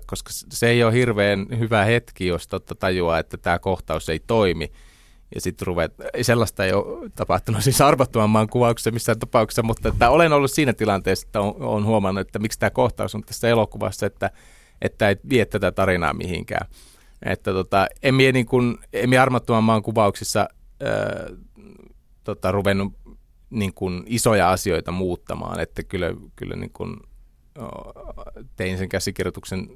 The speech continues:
tai pyrin ainakin siihen, että se käsikirjoitus on, on sellainen, että, että sitä tehdään yhdessä, eikä niin, että se on vähän kesken ja sit ohjaaja niin kuin rupeaa siellä, tota,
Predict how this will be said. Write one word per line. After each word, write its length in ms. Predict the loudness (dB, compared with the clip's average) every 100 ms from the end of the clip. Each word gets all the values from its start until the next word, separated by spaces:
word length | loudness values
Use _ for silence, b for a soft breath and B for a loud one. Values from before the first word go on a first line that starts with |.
| -4
tai 140 | -2
pyrin 300 | 4 4 4
ainakin 260 | 2 -2 -4
siihen, 200 | -2 0
että 100 | -2
se 60 |
käsikirjoitus 600 | -4 -4 -2 -4 -4 -6 -6
on, 200 | -6 -6
on 180 | -8 -4
sellainen, 460 | -4 -4 -6 -10
että, 240 | -12 -12 -14 -12
että 300 | -12 -10 -10 -12 -14 -8
sitä 320 | -4 -2 -2 0
tehdään 500 | 0 0 -2 -4 -4
yhdessä, 520 | -6 -6 -6 -6 -6
eikä 240 | -6 -6
niin, 260 | -8 -8 -10
että 240 | -10 -10
se 80 | -8
on 120 | -4
vähän 240 | -4 -4 -6
kesken 380 | -8 -8 -8
ja 80 | -8
sit 180 | -8 -8
ohjaaja 460 | -6 -6 -6 -8 -10
niin 120 | -12
kuin 120 | -12 -14
rupeaa 420 | -12 -10 -8 -8
siellä, 320 | -10 -10 -10
tota, 340 | -12 -10 -10